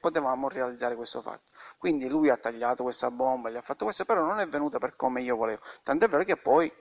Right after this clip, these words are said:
lui dicendomi, dice, "Questo è pronto", gli ho detto, "Butta", perché non, non mi piaceva, non serviva più.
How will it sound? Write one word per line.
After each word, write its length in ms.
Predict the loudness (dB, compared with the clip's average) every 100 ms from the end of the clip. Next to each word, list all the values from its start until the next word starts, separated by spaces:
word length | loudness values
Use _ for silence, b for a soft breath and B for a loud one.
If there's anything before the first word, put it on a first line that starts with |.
| B B -10
lui 260 | 2 4
dicendomi, 420 | 4 0 0 -2 -4
dice, 300 | -6 -6 -4
"Questo 220 | -4 -2
è 40 |
pronto", 220 | 0 -2
gli 80 | -2
ho 20 |
detto, 220 | -4 -4 -2
"Butta", 260 | 0 0
perché 220 | 0 0
non, 140 | -2 0
non 260 | -2 -2
mi 80 | -2
piaceva, 320 | -2 -2 -2 -4
non 140 | -4
serviva 340 | -6 -4 -4
più. 240 | -2 -2